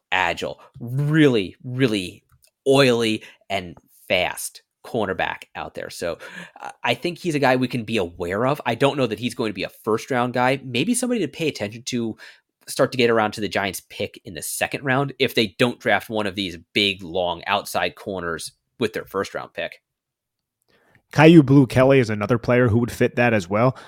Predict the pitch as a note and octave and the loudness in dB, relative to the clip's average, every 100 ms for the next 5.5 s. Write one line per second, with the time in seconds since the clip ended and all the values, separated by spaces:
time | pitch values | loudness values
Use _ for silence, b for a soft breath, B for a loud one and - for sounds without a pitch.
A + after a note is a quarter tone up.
0 | B B C#3 E3+ F#3+ G3+ D3 C#3 A2 C3 | B B 4 8 10 10 8 0 0 0
1 | C3+ D3+ A2+ A2+ F#2+ G2 G#2+ B2+ C3+ C#3+ | 2 2 0 -2 -2 -2 0 0 0 0
2 | - - b b b B2+ A2 - C3+ B2+ | -4 -8 b b b -2 0 2 4 4
3 | B2+ A2+ B2+ A#2+ A2+ A#2+ A2 G2+ G2+ - | 2 2 2 4 2 0 -4 -4 -4 0
4 | A#2 A2 G#2 B2 - - A#2 A2+ C3+ B2 | 2 2 0 -2 -4 -2 -2 0 2 2
5 | A2 - - G#2 | 0 -2 -6 -10